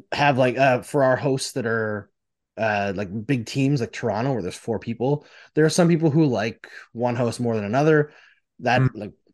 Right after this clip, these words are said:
Speaker 1: not trying to denigrate any, but, like, uh, everyone will have their favorites, right? So they'll get excited about someone being on the show. We'll have different guests that are on the show that people get excited about.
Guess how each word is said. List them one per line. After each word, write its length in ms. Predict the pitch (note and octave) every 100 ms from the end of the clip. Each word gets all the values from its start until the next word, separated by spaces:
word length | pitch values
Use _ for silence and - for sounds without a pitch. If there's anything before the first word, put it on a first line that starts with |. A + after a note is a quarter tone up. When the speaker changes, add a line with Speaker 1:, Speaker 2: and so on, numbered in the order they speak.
| _ _
Speaker 1:
not 220 | C3 C3 A#2+
trying 300 | D3 B2 G#2
to 60 |
denigrate 340 | A#2 G#2+ A2 F#2
any, 320 | A#2 C3+ C#3
but, 200 | G#2 G2
like, 340 | A2 G#2 - A#2
uh, 380 | G#2 G2+ G2 F2+ - _
everyone 260 | F#3 F#3 F3+
will 80 | E3+
have 160 | C#3+
their 100 | B2
favorites, 520 | A#2 G#2+ G2+ D#2+ - -
right? 200 | B2+ C3
So 120 | C3
they'll 80 | C3+
get 160 | C3
excited 420 | A#2 - B2 C#3
about 180 | C3 B2+
someone 360 | - C3 D3 D3
being 200 | D3 D3+
on 120 | C#3+
the 60 | C#3+
show. 340 | - E3+ A#2+
We'll 300 | F2+ F#2 G#2
have 160 | A#2+ A#2
different 340 | B2 C#3+ A#2
guests 360 | A2+ C3 - -
that 100 | B2+
are 100 | C3
on 100 | C3
the 80 | C3+
show 240 | - B2+
that 60 | A#2+
people 180 | B2+
get 120 | B2 B2+
excited 400 | - B2 A#2+ A#2+
about. 340 | A#2+ A#2+